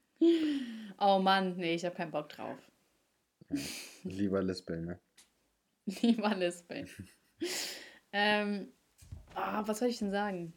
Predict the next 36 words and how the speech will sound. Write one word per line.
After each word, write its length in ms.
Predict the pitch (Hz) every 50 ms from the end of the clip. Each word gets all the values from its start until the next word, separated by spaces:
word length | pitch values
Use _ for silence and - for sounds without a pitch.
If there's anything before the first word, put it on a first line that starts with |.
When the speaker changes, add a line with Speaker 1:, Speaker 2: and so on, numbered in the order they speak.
| _ _ -
Speaker 1:
Ach 120 | 226 233
so, 120 | - 311 269
ja, 160 | 247 226 226
willst 160 | 233 262 254
du 80 | - 269
wissen, 160 | 262 - 247
wie 60 | 220 214
ich 120 | 247 247
Silvester 400 | - 240 202 190 190 190 - 196 185
gefeiert 440 | 180 185 - 202 190 180 180 -
habe? 360 | - 190 185 185 190 202 220 233
Speaker 2:
Wie 140 | 220 101 104
hast 160 | 101 95 87 98
du 60 | 90
Silvester 440 | 90 92 87 90 87 82 - 90 85
gefeiert? 480 | 85 85 - - 87 85 85 85 - - _ _ _ _ _ _ _ _ _ _ _ _ _ _ _ _ _ _ _ _ -
Speaker 1:
Äh, 300 | 202 196 196 190 190 190
mit 220 | 196 202 196 -
einem 240 | - 202 202 202 202 -
Exit-Game. 880 | - 226 226 - - 202 196 - - 165 156 160 156 147 151 156 156 - - - - _ _ _ _ -
Speaker 2:
Und, 240 | 87 98 107 104 -
Speaker 1:
Kennst 40 | -
Speaker 2:
habt 120 | 101 -
Speaker 1:
du 40 | 240
Speaker 2:
ihr's 100 | 240 240
Speaker 1:
das? 80 | 269 311
Speaker 2:
geschafft? 420 | - - - - 104 110 - - - - - - - -
Ich 60 | -
hab's 140 | 107 101 -
noch 120 | 117 110 104
nie 120 | 110 110
Speaker 1:
Nein. 360 | 151 233 262 262 214 175 -
Speaker 2:
gespielt. 240 | 101 - - - -
Doch, 200 | - 101 127 123
ich 100 | 120 -
hab 80 | 123